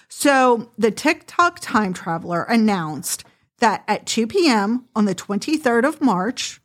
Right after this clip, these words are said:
just a few days ago, the alien species arrived seeking out the best doctors, leaders, scientists, and engineers on planet Earth. They completed their quest and they left Earth at around seven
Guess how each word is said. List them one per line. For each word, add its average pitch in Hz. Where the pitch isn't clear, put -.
just -
a -
few 269
days 202
ago, 180
the -
alien 247
species 247
arrived 185
seeking 262
out 226
the 208
best 180
doctors, 262
leaders, 226
scientists, 220
and 208
engineers 190
on 190
planet 220
Earth. 202
They -
completed 196
their 311
quest 240
and 220
they 196
left 196
Earth 233
at 233
around 196
seven 202